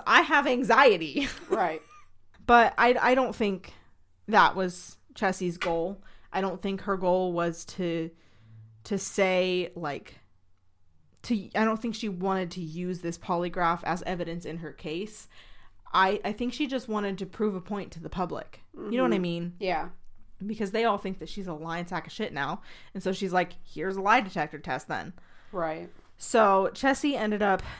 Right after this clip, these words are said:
Speaker 1: taking a plea deal in order to avoid a minimum twenty-year sentence for any one of the charges. Um, this, and she said in the documentary, she said that the only reason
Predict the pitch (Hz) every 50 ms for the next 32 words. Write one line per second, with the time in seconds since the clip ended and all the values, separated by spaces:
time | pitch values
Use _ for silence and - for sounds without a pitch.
0 | - - - 247 233 226 226 208 196 190 196 - - 240 240 247 233 185 185 175
1 | 175 170 165 165 - - 180 - - 185 185 185 185 175 - - 185 180 175 165
2 | 165 170 170 170 - - 165 170 175 165 160 160 160 156 147 170 - - 175 165
3 | 165 160 156 151 160 165 - 165 160 160 - - 139 151 175 175 - - - -
4 | - _ - 180 175 170 - 170 180 196 190 185 180 170 170 175 165 160 151 151
5 | 143 147 - - 139 - - - 127 127 - - 78 - - - - - - -
6 | - - _ - - - - _ _ - - - - 185 180 175 170 165 - 113
7 | 175 190 208 208 - - - - _ _ _ _ _ - 170 - - 202 185 170
8 | - - - 247 220 - 269 240 208 - - 185 180 180 170 180 175 - - 180
9 | 170 170 170 170 156 147 - - 190 180 - 190 170 170 170 160 160 - 180 156
10 | - 175 185 185 190 185 175 170 175 175 175 175 180 180 180 185